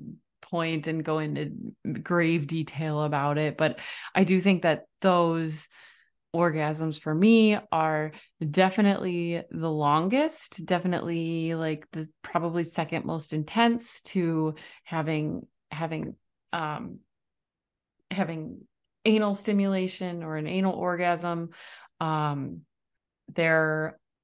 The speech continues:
harder and they're both harder and longer than any type of finger, whether that's me or a partner. Um, what do you think? Do you think they're,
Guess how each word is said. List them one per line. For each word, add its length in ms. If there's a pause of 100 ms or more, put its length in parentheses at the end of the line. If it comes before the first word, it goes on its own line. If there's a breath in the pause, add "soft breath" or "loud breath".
(340)
harder 480 (100)
and 520 (320)
they're 160
both 340
harder 560
and 340
longer 600
than 320
any 300
type 560
of 360 (200)
finger, 500
whether 320
that's 300
me 460 (120)
or 540
a 40
partner. 680 (640 loud breath)
Um, 760 (880)
what 200
do 80
you 120
think? 280
Do 80
you 60
think 180
they're, 440